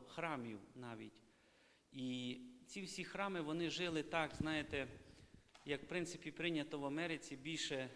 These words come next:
такий протестантський дух. Це були різні гуртки, весілля, навіть дискотеки церковні. Ну, каже, все рівно люди не ходили в храм. У чому парадокс був? А коли прийшов старець Єфрем, він основав монастир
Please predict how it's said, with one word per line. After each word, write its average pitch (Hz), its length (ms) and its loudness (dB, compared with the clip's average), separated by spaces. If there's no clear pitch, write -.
такий 143 280 -4
протестантський 143 840 -4
дух. 123 380 -4
Це 147 480 0
були 151 240 0
різні 165 320 0
гуртки, 135 500 -4
весілля, 131 680 -2
навіть 165 280 -6
дискотеки 139 640 -4
церковні. 117 640 -6
Ну, 285 120 8
каже, 180 460 2
все - 260 -4
рівно 196 320 2
люди 165 280 -2
не 151 120 4
ходили 147 440 -2
в 127 60 -4
храм. 104 380 -8
У 104 100 -12
чому 180 320 -4
парадокс 139 600 -4
був? 98 160 -14
А 135 120 -10
коли 196 240 2
прийшов 202 440 0
старець 185 420 0
Єфрем, 180 480 -2
він 185 180 -2
основав 180 460 0
монастир 170 640 -2